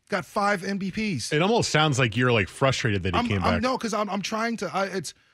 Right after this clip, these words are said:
Speaker 1: like I could, like I said, I could totally understand if, man, I, I left some stuff on the table. Like, there's still something we didn't do.
Speaker 2: I
Speaker 1: You
Speaker 2: mean,
Speaker 1: ca-,
Speaker 2: not
Speaker 1: you
Speaker 2: everybody plays for that kind of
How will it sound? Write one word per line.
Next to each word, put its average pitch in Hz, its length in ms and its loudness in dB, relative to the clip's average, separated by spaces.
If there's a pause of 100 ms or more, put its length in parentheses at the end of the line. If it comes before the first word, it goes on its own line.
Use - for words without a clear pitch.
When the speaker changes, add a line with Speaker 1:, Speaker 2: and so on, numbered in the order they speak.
(340)
Speaker 1:
like 180 180 -2
I 170 60 0
could, - 200 -16
like 170 120 -4
I 185 40 -8
said, 202 200 -4
I 156 40 0
could 147 120 -12
totally 208 280 -4
understand 170 480 -6
if, 131 160 -10
man, 160 240 -4
I, 139 80 -2
I 131 240 -2
left 127 240 -2
some 127 100 -8
stuff - 260 -6
on 117 80 -6
the 117 60 -6
table. 113 340 -6 (540)
Like, 127 140 -6
there's 131 180 -4
still 151 160 -4
something 135 320 -4
we 127 100 -2
didn't 123 240 -4
do. 110 280 -6
Speaker 2:
I 120 40 -2
Speaker 1:
You 139 60 0
Speaker 2:
mean, 190 140 2
Speaker 1:
ca-, 180 60 4
Speaker 2:
not 220 140 4
Speaker 1:
you 233 40 2
Speaker 2:
everybody 240 360 0
plays 165 400 0
for 131 140 -2
that 131 220 2
kind 139 300 0
of 117 300 0